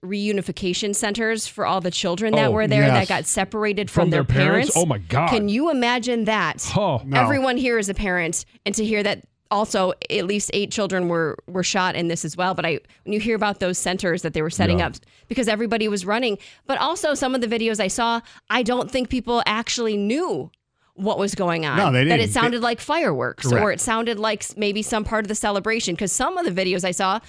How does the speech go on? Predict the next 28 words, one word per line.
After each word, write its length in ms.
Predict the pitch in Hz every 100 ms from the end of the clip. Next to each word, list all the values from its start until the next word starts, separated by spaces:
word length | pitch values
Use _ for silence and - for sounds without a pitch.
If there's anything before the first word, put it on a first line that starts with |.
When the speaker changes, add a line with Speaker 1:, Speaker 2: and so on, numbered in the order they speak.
| - - -
Speaker 1:
people 240 | 294 277
were 80 | 277
actually 260 | 285 285
very 240 | 247 269 254
calm, 420 | 254 320 330 165
just 320 | 240 285 - - _ _ _ _ _ _ - 165 - _ _
walking, 540 | 165 180 220 240 233 214
Speaker 2:
Yeah. 180 | 120 208
Speaker 1:
you 80 |
know, 240 | 196 180 220
when 180 | 214 208
you 80 |
could 140 | 196 202
hear 340 | - 226 226
the 120 | 208
gunshots 500 | 185 190 196 208 180
in 80 | 180
the 60 | 170
background, 480 | 185 196 180 185 - - - -
and 100 | 220
they 100 | 233
were 140 | 226
very 300 | 208 240 349
rapid 500 | 254 147 185 240 190
fire. 540 | 151 - 202 196 165 165 _ _ _ _ -
So 140 | - -
I 120 | 226
don't, 240 | 302 226